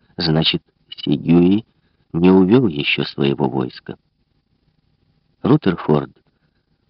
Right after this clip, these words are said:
раздвигал стебли папоротника и тихонько крался вперед.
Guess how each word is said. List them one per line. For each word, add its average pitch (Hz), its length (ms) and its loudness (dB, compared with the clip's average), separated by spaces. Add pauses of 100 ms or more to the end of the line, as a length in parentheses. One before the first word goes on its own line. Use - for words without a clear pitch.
(160)
раздвигал 101 600 2
стебли 104 480 0
папоротника 113 840 -2 (300)
и 98 100 2
тихонько 131 600 0
крался 92 540 -6
вперед. 80 520 -6